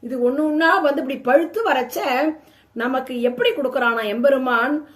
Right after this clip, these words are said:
ஒவ்வொன்றுத்துலயும் ஒரு வெறுப்பை கொடுத்து, ஒரு விரக்தியை கொடுத்து, விஷய வைராக்கியத்தை கொடுக்கறானாச்சு. இனிமே நமக்கு வேண்டாம். இப்போ உதாரணம் சொல்லணும் அப்படின்னா, ஒரு சின்ன குழந்தைகள் இருக்கு, அந்த குழந்தைகள்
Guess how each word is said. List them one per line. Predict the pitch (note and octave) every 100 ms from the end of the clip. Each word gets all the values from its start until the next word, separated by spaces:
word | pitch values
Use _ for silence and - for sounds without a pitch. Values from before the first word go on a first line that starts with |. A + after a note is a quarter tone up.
| _ A#3
ஒவ்வொன்றுத்துலயும் | D4+ D#4+ F#4 F#4+ F#4 G#4 G#4 F4
ஒரு | C#4 A3
வெறுப்பை | A#3+ F#4 G4+ - F#4+
கொடுத்து, | C4 A#3+ D4+ G#4 B3+
ஒரு | B3 A#3+
விரக்தியை | A#3 D#4+ G4 G4 F4+ E4
கொடுத்து, | - B3 B3+ - -
விஷய | B3 C#4+ G4 F#4 E4+
வைராக்கியத்தை | A#3+ A#3 E4+ G#4+ A4 E4 D#4+ - B3+
கொடுக்கறானாச்சு. | B3 B3+ C#4 B3 A#3 G#4 G#4
இனிமே | D4 D4 F#4+ A4
நமக்கு | A4+ D#4 B3+ A#3+
வேண்டாம். | B3 C4+ B3+ - - - -
இப்போ | _ D#4 C4+ D#4+ D#4+
உதாரணம் | C4+ F4+ G4 G4 F4 D4
சொல்லணும் | C4 C#4+ D4
அப்படின்னா, | A3+ B3+ C4 G#4 C4 D#4 E4 - _
ஒரு | C#4+ D4+
சின்ன | D#4 E4 G4+ G#4+
குழந்தைகள் | D4 D4+ E4 C4+ G#3+
இருக்கு, | G#3+ G#3 D4+ - - _ _ -
அந்த | C4 C4
குழந்தைகள் | C4+ E4 A4 G4+ C#4+